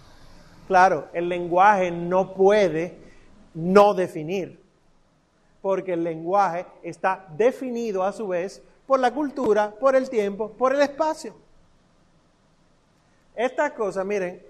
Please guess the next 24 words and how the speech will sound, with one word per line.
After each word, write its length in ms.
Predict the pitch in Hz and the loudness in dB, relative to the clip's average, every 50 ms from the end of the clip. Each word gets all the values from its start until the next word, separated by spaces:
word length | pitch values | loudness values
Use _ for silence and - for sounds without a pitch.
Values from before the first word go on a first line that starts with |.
| - | -8
a, 140 | 185 190 190 214 - _ _ - | -6 -6 -6 -8 -14 _ _ -10
estos 340 | - 208 233 320 320 285 226 | -10 -10 -8 -6 -6 -6 -4
diálogos 400 | 202 247 247 247 240 240 226 214 | -2 0 0 2 2 2 2 2
que 100 | 202 208 | 0 0
parecen 360 | 180 196 190 208 214 247 233 | 0 0 0 0 -2 -4 -6
medio 180 | 226 220 214 202 | -4 -2 -2 -2
extraños 440 | 190 196 196 190 175 170 165 165 165 | -2 0 0 0 0 0 -2 -6 -6
a 20 | |
veces, 320 | 160 156 151 139 - 151 - _ _ _ _ _ - - - _ _ _ - - _ _ | -6 -6 -8 -8 -12 -16 -18 _ _ _ _ _ -20 -20 -20 _ _ _ -20 -20 _ _
eh, 380 | - 196 190 180 175 - - - - - _ - | 0 2 2 2 0 -4 -10 -18 -20 -20 _ -4
a 120 | 185 196 | -2 -2
mí 100 | 202 226 | -2 -2
me 120 | 254 277 294 | -4 -4 -4
gusta 240 | 277 277 233 269 247 | -4 -2 0 0 0
que 60 | 233 | -2
ustedes 400 | 226 185 220 220 220 233 233 220 - - - - - | -2 -2 -2 0 0 0 -2 -4 -6 -12 -20 -10 -6
como 280 | - 196 196 190 180 | -6 -4 -4 -4 -4
que 160 | 190 190 175 | -2 -4 -4
se 180 | 170 175 - 190 | -4 -4 -6 -6
metan 360 | 180 190 208 220 214 247 240 | -4 -4 -4 -4 -6 -6 -6
ahí 160 | 226 202 196 | -4 -4 -4
para 160 | - 202 185 170 | -2 -2 -2 -2
que 80 | 190 | -2
descubran 600 | 185 185 180 - 240 247 226 190 180 175 175 180 | -4 -4 -4 -4 -2 -2 0 2 0 -2 -2 -4